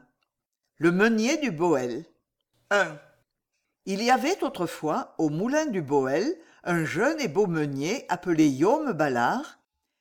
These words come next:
qui vivait avec sa mère dans une maison qu'ils avaient fait construire sur le bord de la Vilaine.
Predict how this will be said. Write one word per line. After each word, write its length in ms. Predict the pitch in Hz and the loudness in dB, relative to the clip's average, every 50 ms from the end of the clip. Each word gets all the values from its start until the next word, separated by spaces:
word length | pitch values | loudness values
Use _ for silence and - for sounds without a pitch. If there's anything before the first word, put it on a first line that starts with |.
| _ _ _ - | _ _ _ -6
qui 140 | - 185 185 | -2 0 0
vivait 420 | 156 220 277 302 330 349 330 - | 2 2 0 0 0 0 0 0
avec 220 | 240 208 190 170 - | 0 0 -2 -4 -4
sa 180 | - 151 135 | -4 -4 -4
mère 340 | 139 127 131 151 185 226 285 320 359 - - _ _ - | -2 -2 -2 0 0 0 -2 -4 -6 -10 -14 _ _ -10
dans 180 | - 156 165 170 | -6 -4 -4 -2
une 240 | 147 190 180 170 160 | -2 -2 0 0 0
maison 460 | 165 190 226 202 190 220 285 339 349 | 0 0 0 0 -2 -4 -4 -4 -4
qu'ils 240 | - 294 208 175 180 | -4 -4 -2 0 0
avaient 180 | 170 165 156 | 0 0 0
fait 180 | 156 - 160 - | 0 -2 -4 -4
construire 680 | - 208 220 226 - - - - 208 247 302 302 294 | -2 -4 -4 -4 -6 -8 -8 -6 -4 -4 -4 -4 -6
sur 180 | - - 175 156 | -8 -6 -2 -2
le 80 | 147 143 | -2 -2
bord 280 | 120 123 175 247 277 | 0 0 -2 -2 -2
de 80 | 294 277 | -2 -2
la 120 | 262 220 | -2 -2
Vilaine. 640 | 165 165 156 127 127 123 123 120 131 135 143 160 | 0 -2 -2 -2 -2 -4 -4 -4 -4 -6 -8 -10